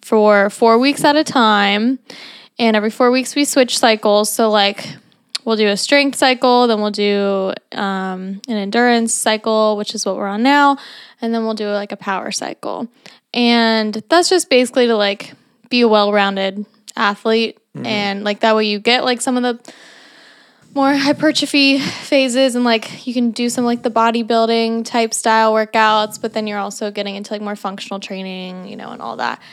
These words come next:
Speaker 1: Um, but they, they do the same workouts for four weeks. I might change, like, the ab exercise or something,
Speaker 2: Yeah.
Speaker 1: you know, 'cause people get sick of the same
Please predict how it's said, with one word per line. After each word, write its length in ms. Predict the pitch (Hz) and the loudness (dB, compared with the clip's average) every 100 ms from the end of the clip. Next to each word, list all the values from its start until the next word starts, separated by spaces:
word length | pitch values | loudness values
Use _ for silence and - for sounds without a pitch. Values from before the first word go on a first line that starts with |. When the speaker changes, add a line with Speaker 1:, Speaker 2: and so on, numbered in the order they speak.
| - - _ | -20 -20 _
Speaker 1:
Um, 560 | 220 214 233 233 240 226 _ _ _ _ _ _ _ - | -2 -2 -2 -6 -8 -8 _ _ _ _ _ _ _ -2
but 240 | 240 233 | 2 2
they, 340 | 226 226 214 208 | 4 4 4 2
they 180 | 226 220 | 0 0
do 120 | 247 | 0
the 120 | 214 | -2
same 300 | 208 226 214 | -2 0 0
workouts 520 | 202 202 214 - - | -2 -4 -4 -6 -8
for 120 | - - | -12 -10
four 200 | - - | -8 -8
weeks. 520 | - - - - - _ _ | -8 -10 -10 -12 -16 _ _
I 60 | 262 | 0
might 200 | 247 - | 0 0
change, 320 | - 233 247 | -6 -8 -8
like, 320 | - 175 - - | -8 -10 -14 -16
the 160 | - | -8
ab 280 | - - - _ _ | -8 -8 -12 _ _
exercise 680 | - 254 - 302 269 277 277 | -20 -14 -14 -12 -10 -10 -12
or 60 | 294 | -12
something, 340 | - 254 - - | -12 -12 -8 -4
Speaker 2:
Yeah. 120 | 285 | -2
Speaker 1:
you 80 | 254 | -2
know, 180 | - 240 | -4 -4
'cause 160 | - 233 | -6 -6
people 200 | 233 214 | -6 -6
get 140 | - | -6
sick 180 | - 196 | -8 -8
of 80 | 202 | -8
the 80 | 214 | -6
same 420 | 208 202 196 | -4 -4 -6